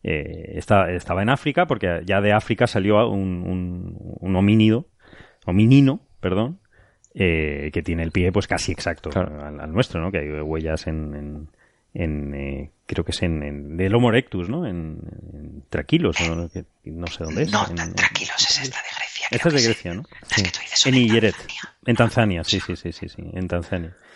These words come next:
Speaker 1: Pero esto, esto cambia un poco la, el cuento, ¿o no? Hay que, hay que, hay que
Speaker 2: Sí.
Speaker 1: seguir.
Speaker 2: Pero es que hay que tener en cuenta que,
Speaker 1: Ujú.
Speaker 2: o sea, un millón de años es mucho tiempo.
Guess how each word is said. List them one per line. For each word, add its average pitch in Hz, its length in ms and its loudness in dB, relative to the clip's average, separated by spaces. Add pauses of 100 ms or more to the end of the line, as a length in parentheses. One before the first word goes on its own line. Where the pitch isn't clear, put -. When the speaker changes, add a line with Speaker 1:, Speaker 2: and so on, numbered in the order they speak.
(320)
Speaker 1:
Pero 156 420 2
esto, 123 320 0
esto 139 180 2
cambia 117 200 2
un 92 60 -4
poco 92 200 -2
la, 76 480 -6 (320)
el 113 180 2
cuento, 131 480 4 (160)
¿o 104 140 0
no? 107 240 0
Hay 92 180 -4
que, 98 160 0
hay 98 120 0
que, 95 80 0
hay 90 240 0
que 110 80 4
Speaker 2:
Sí. - 20 -
Speaker 1:
seguir. 92 280 -2 (260)
Speaker 2:
Pero - 80 2
es - 60 -6
que 143 60 4
hay 131 60 6
que 131 40 2
tener 123 180 4
en 113 60 2
cuenta 113 200 4
que, 98 220 6
Speaker 1:
Ujú. 78 100 0
Speaker 2:
o 95 40 -2
sea, 101 140 -4
un 98 100 2
millón 110 240 4
de 104 60 4
años 104 240 2
es 92 200 -2
mucho 101 400 4
tiempo. 87 420 2